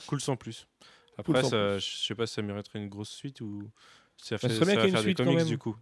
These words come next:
Speaker 2: Une petite suite.
Speaker 1: Il y a des
Speaker 2: Maintenant
Speaker 1: comics
Speaker 2: qu'ils
Speaker 1: qui
Speaker 2: ont
Speaker 1: vont
Speaker 2: réussi à s'en
Speaker 1: sortir,
Speaker 2: sortir,
Speaker 1: euh,
Speaker 2: ouais.
Speaker 1: sur la suite et ouais, bah, un film en même temps, je pense qu'ils ont, je sais pas combien ils ont eu de budget, mais, euh,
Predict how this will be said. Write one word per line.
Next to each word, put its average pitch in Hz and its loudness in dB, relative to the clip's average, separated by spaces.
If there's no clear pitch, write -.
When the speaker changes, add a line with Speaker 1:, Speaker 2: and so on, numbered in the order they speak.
Speaker 2:
Une 139 -4
petite 135 -8
suite. 160 0
Speaker 1:
Il - -4
y - -2
a - -2
des 110 2
Speaker 2:
Maintenant 131 2
Speaker 1:
comics 127 2
Speaker 2:
qu'ils 127 -4
Speaker 1:
qui 131 -2
Speaker 2:
ont 127 0
Speaker 1:
vont - 2
Speaker 2:
réussi 127 0
à 123 2
s'en 127 -6
Speaker 1:
sortir, 117 -2
Speaker 2:
sortir, 120 0
Speaker 1:
euh, 113 -4
Speaker 2:
ouais. 101 -6
Speaker 1:
sur - -8
la 95 -2
suite - -12
et 107 -2
ouais, 107 0
bah, 98 -10
un - -10
film 117 -4
en 101 0
même 101 -2
temps, 123 -4
je - -8
pense - -14
qu'ils 107 -10
ont, 104 -8
je - -20
sais - -20
pas 135 -8
combien 123 -6
ils 110 -4
ont 110 -4
eu 110 -10
de 123 -16
budget, 110 -4
mais, 107 -6
euh, 98 -10